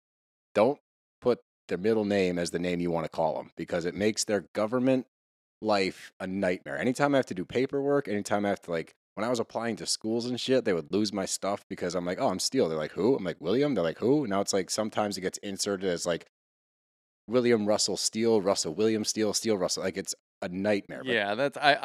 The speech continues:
Speaker 2: I'm actually happy that you went that way because I thought you were gonna retell the story about people calling you Will or Willie.
Speaker 1: Well, that's what I'm gonna do. That's where I was getting
Speaker 2: You
Speaker 1: to.
Speaker 2: already did this before.
Speaker 1: Did I?
Speaker 2: Yeah.
Speaker 1: That people are like, "Oh, we're gonna call you Bill." I'm
Speaker 2: <laughs>
Speaker 1: like, "Oh, are you?"
Speaker 2: You've done
Speaker 1: Because you're
Speaker 2: this
Speaker 1: not.
Speaker 2: before,
Speaker 1: Look,
Speaker 2: yeah.
Speaker 1: it's on my mind a lot because it happens. Every time someone finds out my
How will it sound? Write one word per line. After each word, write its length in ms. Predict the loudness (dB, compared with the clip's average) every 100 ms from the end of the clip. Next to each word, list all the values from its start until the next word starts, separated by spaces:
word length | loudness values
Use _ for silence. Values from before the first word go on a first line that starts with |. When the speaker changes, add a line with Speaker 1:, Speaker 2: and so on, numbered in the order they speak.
| 4
Speaker 2:
I'm 120 | 4 -2
actually 480 | -2 0 -2 -2 -6
happy 340 | 0 0 0 -4
that 100 | -2
you 140 | -2
went 220 | -2 -4
that 180 | -6 0
way 100 | 0
because 260 | 0 -6 -8
I 60 |
thought 220 | -4 -4
you 100 | -4
were 60 | -6
gonna 160 | -6 -6
retell 340 | -8 -8 -8
the 80 | -8
story 300 | -8 -6 -4
about 200 | -6 -8
people 220 | -12 -12 -10
calling 200 | -8 -10
you 100 | -8
Will 380 | -4 -2 -4 -4 -12
or 80 |
Willie. 460 | -10 -8 -8 -8 -10 -4
Speaker 1:
Well, 80 | 2
that's 180 | 2 2
what 40 |
I'm 40 |
gonna 120 | 0 0
do. 120 | -2 -6 _ _
That's 180 | -2 0
where 60 |
I 40 | 0
was 60 |
getting 140 | 0 -2
Speaker 2:
You 40 |
Speaker 1:
to. 20 | 0
Speaker 2:
already 160 | 2
did 160 | 0 -2
this 120 | -8
before. 340 | -12 -16 -16 _
Speaker 1:
Did 140 | 2 4
I? 260 | 4 0 -2
Speaker 2:
Yeah. 180 | -2 0
Speaker 1:
That 140 | 0
people 200 | -2 4
are 20 | 4
like, 120 | 8
"Oh, 280 | 8 10 10
we're 80 | 8
gonna 140 | 6
call 260 | 6 8 8
you 120 | 6
Bill." 400 | 8 10 12 12
I'm 100 | 10
Speaker 2:
<laughs> 0 |
Speaker 1:
like, 180 | 6 4
"Oh, 240 | 6 8 10
are 140 | 12
you?" 120 | 10
Speaker 2:
You've 60 | 8
done 80 | 6
Speaker 1:
Because 240 | 4 4
you're 100 | 4
Speaker 2:
this 40 | 6
Speaker 1:
not. 300 | 6 4 0
Speaker 2:
before, 260 | -8 0
Speaker 1:
Look, 160 | 0 2
Speaker 2:
yeah. 80 | 0
Speaker 1:
it's 200 | 0 2
on 180 | 2 4
my 140 | 4
mind 340 | 6 6 6 4
a 60 |
lot 320 | 4 2 0 0
because 220 | -2 -2
it 100 | -2
happens. 380 | -2 -2 -2 0
Every 260 | 2 0 2
time 220 | 0 2
someone 260 | 2 2 0
finds 300 | -2 0 0
out 120 |
my 100 | 0